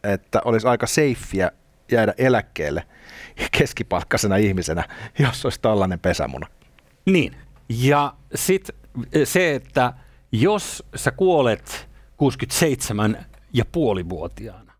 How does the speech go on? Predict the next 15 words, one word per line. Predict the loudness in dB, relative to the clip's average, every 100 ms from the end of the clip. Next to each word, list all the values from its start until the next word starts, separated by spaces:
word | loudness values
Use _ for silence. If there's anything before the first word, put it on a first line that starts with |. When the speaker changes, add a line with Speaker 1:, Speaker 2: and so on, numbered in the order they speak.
| _ _ _ _ _ _
Speaker 2:
ja | 0
sulla | 4 4
olisi | 4
melkeinpä | 4 2 2 -2 -2
se | 0
koko | 0 2 2 0 -4 -20 -20 -20 _ _ _ _
keskimäärin, | -2 0 2 4 4 2 0 -2 -4 -6 -16 0
ja | 0 0 -8 -10 0
huom, | 2 2 -2 -2
tän | -2 0
esimerkin | 0 0 0 0 0 0
mukaan | -2 -2 0 0 0 0
laskettu, | 0 0 -4 -6 -6 -6 -12 -20 _ _ _ _ _ _ 0
niin, | 0 -2 0
niin | 2 2